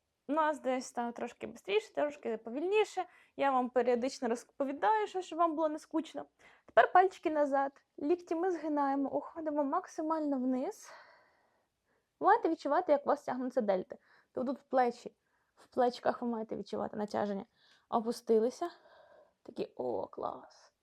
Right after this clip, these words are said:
Мені насправді тут тягне вже і не тільки плечі, мені вже тягне і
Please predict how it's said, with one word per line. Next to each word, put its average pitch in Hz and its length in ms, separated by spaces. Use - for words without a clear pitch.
Мені 247 300
насправді 320 540
тут 294 260
тягне 269 340
вже 247 180
і 240 40
не 226 120
тільки 277 300
плечі, - 400
мені 233 220
вже 240 180
тягне 240 520
і 247 460